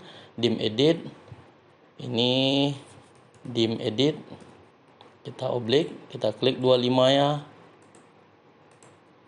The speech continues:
Kita klik ini ke sisi bagian kiri atas, oblik,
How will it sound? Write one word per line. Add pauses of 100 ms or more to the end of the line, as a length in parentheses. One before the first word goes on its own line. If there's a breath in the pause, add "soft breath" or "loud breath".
(260)
Kita
klik
ini
ke
sisi
bagian
kiri
atas, (1500)
oblik,